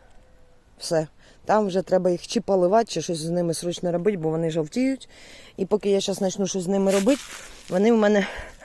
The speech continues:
<laughs> відійдуть. Ну, в цьому році я із кабачків планую тільки зробити лечо кабачкове і ікру кабачкову. Мабуть, і все.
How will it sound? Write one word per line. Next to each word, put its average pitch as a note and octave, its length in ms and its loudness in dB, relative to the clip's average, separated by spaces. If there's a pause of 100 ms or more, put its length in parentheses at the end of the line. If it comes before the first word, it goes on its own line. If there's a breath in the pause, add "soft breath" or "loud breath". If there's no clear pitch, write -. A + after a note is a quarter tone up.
(280 loud breath)
<laughs> D#4 200 2
відійдуть. D4 1080 0 (1120 loud breath)
Ну, B3+ 120 0
в A#3 40 -2
цьому G#3+ 260 4
році G3+ 240 2
я F3 240 2 (1080)
із E3 120 -2
кабачків F3+ 440 2
планую E3 760 2
тільки E3 300 0
зробити D#3 560 0
лечо G#3+ 300 4
кабачкове C4+ 680 4 (640 loud breath)
і B3 520 6 (120)
ікру G3 260 -2
кабачкову. C3 640 -4 (140)
Мабуть, G3 420 0
і G3+ 60 -2
все. B2+ 300 -6